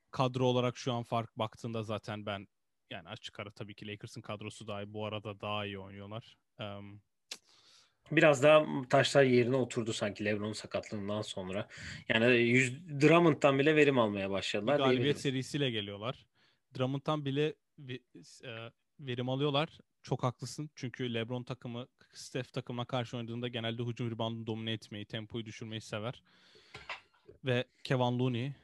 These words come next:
Speaker 1: dışında başka pivot olmayan bir takıma karşı ben Drummond'ın, A D'nin falan şov yapacağını düşünüyorum. Bu maçın ben LeBron çok kalacağını düşünmeden Steph Curry'ye istiyorsa çok, e,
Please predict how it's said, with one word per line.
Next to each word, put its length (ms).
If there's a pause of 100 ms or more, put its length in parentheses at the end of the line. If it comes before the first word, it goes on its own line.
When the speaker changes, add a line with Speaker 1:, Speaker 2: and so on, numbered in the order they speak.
(100)
Speaker 1:
dışında 360
başka 260
pivot 340
olmayan 340
bir 40
takıma 340
karşı 440 (320)
ben 240
Drummond'ın, 600
A 260
D'nin 220
falan 220
şov 240
yapacağını 420
düşünüyorum. 400 (540)
Bu 120
maçın 320
ben 160
LeBron 280
çok 200
kalacağını 380
düşünmeden 460
Steph 400
Curry'ye 360 (480)
istiyorsa 580 (1300)
çok, 340
e, 180